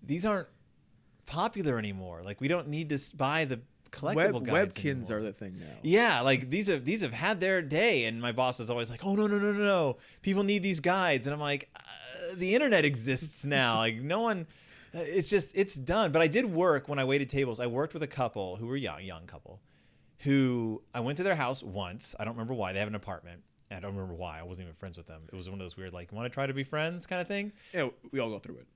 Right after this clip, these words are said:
Speaker 1: And they had a nursery set up for a baby that they didn't have. Uh, and in the nursery was a net attached to the wall with hun-, like, a hundred some Beanie Babies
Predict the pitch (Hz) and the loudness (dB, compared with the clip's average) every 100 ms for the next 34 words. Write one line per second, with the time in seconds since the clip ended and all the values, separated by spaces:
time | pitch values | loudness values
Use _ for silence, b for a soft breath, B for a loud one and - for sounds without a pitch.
0 | _ 143 160 170 180 202 175 190 233 - | _ -4 -2 0 0 0 -2 0 0 0
1 | 147 123 - 123 104 98 95 - 127 131 | -2 -2 -2 -2 -2 -2 -6 -4 -2 -2
2 | 127 127 113 98 95 101 101 117 139 95 | 2 2 2 -2 -6 -4 -4 -4 -4 -6
3 | 71 95 - _ _ _ b b b b | -8 -14 -20 _ _ _ b b b b
4 | b 110 107 95 92 120 120 151 190 208 | b -8 -6 -6 -8 -8 -4 -4 0 0
5 | 214 - 117 101 92 113 - _ _ _ | 0 -2 -6 -6 -6 -12 -16 _ _ _
6 | 113 120 120 120 117 135 165 92 - - | 0 2 2 0 -2 0 0 -2 -6 -12
7 | 120 - 113 - - 110 113 101 90 92 | -10 -4 -4 -4 -10 -6 -2 -2 -2 -8
8 | - 113 - _ _ _ _ _ _ - | -10 -12 -12 _ _ _ _ _ _ -14
9 | 175 180 190 190 139 113 - 165 185 196 | -4 -2 -2 -4 -6 -6 -4 -2 0 -2
10 | 160 - 160 151 135 139 131 101 87 - | -2 -2 -2 -2 -2 -2 -2 -4 -8 -12
11 | - - | -20 -20